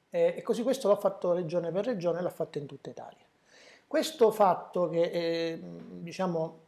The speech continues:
ha portato una, un grande cambiamento dello scenario televisivo e, eh, ha modificato di fatto proprio quello che è il mercato, e quindi noi ci ritroviamo di fronte a una situazione che è completamente nuova,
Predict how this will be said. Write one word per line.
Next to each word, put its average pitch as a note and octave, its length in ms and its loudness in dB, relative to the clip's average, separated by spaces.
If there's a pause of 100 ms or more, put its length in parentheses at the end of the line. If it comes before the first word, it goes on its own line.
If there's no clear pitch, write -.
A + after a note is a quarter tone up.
ha D#3 120 -4
portato F3 1000 2
una, D#3+ 340 -8
un E3 140 -6
grande F3+ 420 2
cambiamento D#3+ 720 -2
dello D3+ 240 -6
scenario D#3+ 420 -8
televisivo F#3 800 -6 (420)
e, A#3+ 80 4
eh, F#3+ 840 2
ha A3 320 2
modificato G3 800 4
di F3 140 -4
fatto G3+ 760 0
proprio F3 460 -2
quello F3+ 280 -4
che D#3+ 120 -2
è D#3+ 60 2
il D#3+ 180 -2
mercato, C3+ 560 -12 (100)
e G3+ 140 -4
quindi F3+ 540 0
noi F3+ 180 -4
ci - 140 -6
ritroviamo E3 480 0
di D#3+ 100 -8
fronte E3+ 380 0
a - 20 2
una E3 140 -6
situazione F3 500 -6
che D#3 180 2
è D3+ 80 -4
completamente D3+ 720 -4
nuova, C3+ 360 -12